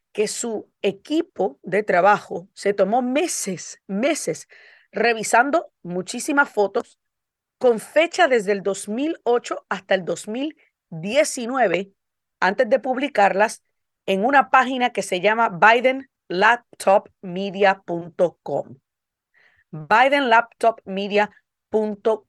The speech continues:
com. Déjeme decirle que yo estoy en estos momentos en la, en la página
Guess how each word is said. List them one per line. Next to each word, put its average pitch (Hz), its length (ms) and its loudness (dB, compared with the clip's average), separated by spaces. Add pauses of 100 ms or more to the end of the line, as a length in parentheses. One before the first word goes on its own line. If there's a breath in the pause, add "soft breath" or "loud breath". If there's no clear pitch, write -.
com. - 320 -6 (720)
Déjeme 226 220 0
decirle 226 500 0 (420)
que 160 140 -6
yo 190 160 2
estoy 226 300 2
en 208 140 2
estos 208 200 -2
momentos 202 560 -2 (260)
en 190 200 0
la, 220 340 4
en 190 160 0
la 226 180 4
página 214 600 0